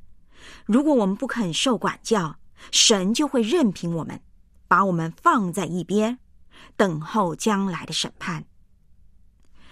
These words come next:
箴言也告诉我们，神关心人，所以他也熬炼人心。十七章三节这样说：“鼎为炼银，炉为炼金，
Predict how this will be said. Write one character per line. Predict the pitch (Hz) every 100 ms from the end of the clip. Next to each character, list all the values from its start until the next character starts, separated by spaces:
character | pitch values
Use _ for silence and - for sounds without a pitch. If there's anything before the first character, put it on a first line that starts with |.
| - - -
箴 | 220
言 | 202 190
也 | 175
告 | - 208
诉 | 185 180
我 | 151
们， | 151 160 165 - - - -
神 | - - 196 160 185 233 - _ -
关 | 220 208
心 | 208 220 202
人， | 160 160 160 - -
所 | - 208
以 | 190
他 | - - 214
也 | 170 -
熬 | 175 156 147 190
炼 | 247 226 156
人 | 143 135
心。 | - 180 170 - - - - - - - - -
十 | - 247
七 | 302
章 | 269 285 269
三 | 285 320 311
节 | 285 202
这 | 170 202
样 | 160
说 | 147 190 175 180 -
：“鼎 | - 190 165 156
为 | 160 196
炼 | 285 190
银， | 170 165 208 -
炉 | 180 180 254
为 | 233 170
炼 | 190 262 151
金， | - 240 247